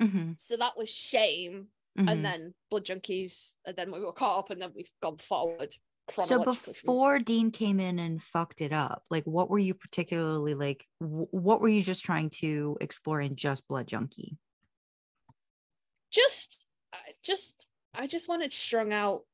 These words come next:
Speaker 2: sweaty,
Speaker 1: Mm-hmm.
Speaker 2: desperate
Speaker 1: Mm-hmm.
Speaker 2: Sam.
Speaker 1: Mm-hmm.
Speaker 2: And I, I, I wanted, like, I wanted Dean to be a demon, so I didn't want it to be nice. So I was like, "I want him to be, you know, mean.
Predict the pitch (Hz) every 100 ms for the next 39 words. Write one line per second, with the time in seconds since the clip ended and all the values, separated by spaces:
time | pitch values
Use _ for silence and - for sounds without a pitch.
0 | - - - 190 - 185 190 185 - _
1 | 202 175 147 131 135 180 - - _ -
2 | 151 175 190 120 196 220 - _ 185 156
3 | 147 147 - _ _ 233 247 277 277 262
4 | 220 - _ _ _ 254 262 - 240 247
5 | 269 311 277 - 220 - 226 226 254 349
6 | 311 277 254 254 233 233 202 202 196 180
7 | 185 - 214 240 262 233 202 208 - -
8 | 190 190 175 175 _ _ _ - 190 135
9 | - - - - _ _ _ _ _ _
10 | _ _ _ _ _ - - 214 214 214
11 | 208 - - 220 220 214 196 226 214 247
12 | 247 233 240 240 196 196 190 185 - _
13 | _ 220 180 - - 190 208 233 226 226